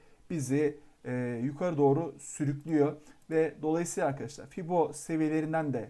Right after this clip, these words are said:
yararlanarak bakarız, bakarsak, evet, buradaki benim için önemli olan rakam kırk bin yedi yüz olsun arkadaşlar. Çok önemli değil. Bu seviyenin üzerinde bir kapanış benim için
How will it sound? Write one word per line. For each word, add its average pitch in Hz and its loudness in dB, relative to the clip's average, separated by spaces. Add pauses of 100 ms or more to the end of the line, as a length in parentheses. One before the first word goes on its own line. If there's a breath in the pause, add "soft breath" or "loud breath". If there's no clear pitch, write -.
yararlanarak 143 0
bakarız, 131 -4
bakarsak, 139 -4 (2250 soft breath)
evet, 120 -6 (520)
buradaki 139 -2 (500)
benim 170 -4
için 135 -4
önemli 135 4
olan 113 -2
rakam 120 -6
kırk - -2
bin 160 -4
yedi 147 0
yüz 127 0
olsun 110 -8
arkadaşlar. - -18
Çok 160 -8
önemli 123 0
değil. 107 -10 (320 soft breath)
Bu 220 -4
seviyenin 196 2
üzerinde 139 0
bir 143 -4
kapanış 143 -2 (380 soft breath)
benim 208 2
için 135 -4